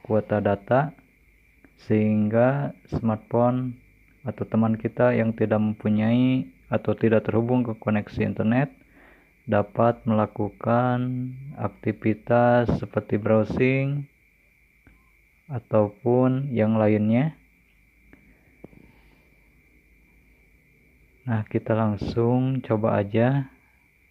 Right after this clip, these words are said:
untuk membagikan koneksi internet melalui Bluetooth tethering atau penamatan Bluetooth, di mana pada smartphone sebelah kiri, di mana ditandai dengan kursor.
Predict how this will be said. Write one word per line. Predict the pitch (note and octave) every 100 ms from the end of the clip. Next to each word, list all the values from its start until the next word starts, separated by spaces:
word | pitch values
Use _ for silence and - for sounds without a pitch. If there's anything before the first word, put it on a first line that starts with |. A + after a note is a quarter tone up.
| _ _ _ _ - -
untuk | C3 A2+ A2 - - A#2+ B2 C3 B2+ _ _ _ _ _ _ _ _ _ _ - -
membagikan | A2 G#2+ G#2 G#2+ - B2 B2 B2+
koneksi | - A2 G#2+ - A#2 A#2 A#2+ A#2
internet | A2 A2 A2+ A#2+ A#2+
melalui | A2 G#2 G#2 A2 A#2
Bluetooth | A2 G#2+ - A#2
tethering | - - A2 A2 C3 C3+
atau | A2 -
penamatan | A2+ G#2+ G#2 - G#2+ G#2+
Bluetooth, | G2+ G#2 B2+ C#3 - - - - _ _
di | A2+
mana | A2+ A2 A2+ A#2+ C3 C3+ C3+ - - _
pada | A#2+ A2+
smartphone | G#2 - G#2+ G#2+ - - B2 B2+ B2+ C3 B2+ _ _ _ _ _ -
sebelah | - A2+ A2 G#2+ -
kiri, | A2+ A2 C#3 - -
di | C3 A2
mana | A2 A2 A#2 A#2 - - - _
ditandai | A2+ - A2 A2 A2+
dengan | A2 A2 A2 G#2+ G#2+
kursor. | - A#2 - C3 D#3